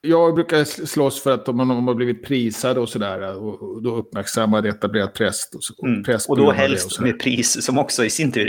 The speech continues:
Speaker 2: är relevanta. Så att man inte
Speaker 1: Ja.
Speaker 2: får, får några påhittepåpris.
Speaker 1: Nej, precis.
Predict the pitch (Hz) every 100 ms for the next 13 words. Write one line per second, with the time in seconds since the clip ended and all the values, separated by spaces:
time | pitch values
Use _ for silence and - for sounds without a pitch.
0 | - 113 127 139 101 - 101 - - _
1 | - - 123 - - 139 143 147 156 151
2 | 139 - 170 160 170 - 131 170 165 156
3 | 165 160 151 185 147 139 - - _ _
4 | _ _ - - 143 151 147 131 - 98
5 | -